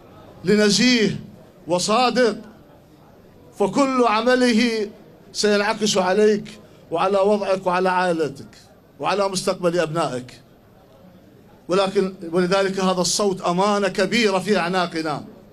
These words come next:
لمن نعطي هذا الصوت؟ إذا نريد مدارس لازم نبحث عن المشاريع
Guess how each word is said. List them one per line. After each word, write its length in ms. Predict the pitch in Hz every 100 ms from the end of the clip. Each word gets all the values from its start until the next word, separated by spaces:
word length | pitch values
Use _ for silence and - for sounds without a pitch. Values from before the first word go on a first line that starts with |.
| - - - - -
لمن 320 | 254 254 226
نعطي 300 | 247 - 226
هذا 220 | 208 202
الصوت؟ 580 | 226 - 190 160 - - - - - - - - _ - - - - - - - - - -
إذا 180 | 180 196
نريد 280 | 220 233 214
مدارس 760 | 226 254 269 285 269 - - - - - - - - - - _ - - - -
لازم 420 | 151 185 208 202
نبحث 480 | 202 254 208 226 175 - - - - - _ _ _ _ - -
عن 180 | 160 196
المشاريع 800 | 208 202 208 214 202 254 254 190